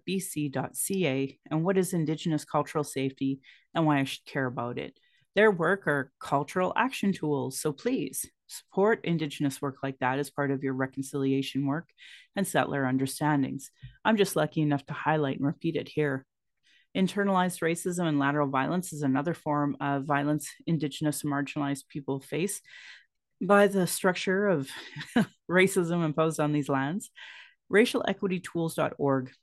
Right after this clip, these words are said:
is actually looking for donations. So if you have, uh, an opportunity to donate, please do. They have wonderful resource files and a great piece about what is internalized racism by Donna Bevans. Um, so if you are learning from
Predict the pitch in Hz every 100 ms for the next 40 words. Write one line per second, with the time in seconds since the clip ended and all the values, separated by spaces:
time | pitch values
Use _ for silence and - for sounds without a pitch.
0 | _ _ - 160 160 156 180 151 147 160
1 | 147 135 135 131 143 - 185 190 - 143
2 | - 165 196 180 160 151 151 147 - 147
3 | 131 131 131 - 151 135 131 - 160 156
4 | 165 151 - 139 139 147 160 160 - 196
5 | 185 - 120 143 - - - - - 165
6 | 160 151 - 147 170 196 - 160 143 147
7 | 147 147 147 - 139 135 135 147 - 156
8 | 143 135 135 156 170 - 160 147 - 139
9 | 135 131 147 147 143 147 - 143 135 131
10 | 135 135 135 - 135 135 139 135 131 127
11 | 131 131 127 127 131 131 - - - -
12 | - - 156 143 139 139 _ - - -
13 | 175 185 202 220 190 220 165 202 208 143
14 | - 147 147 135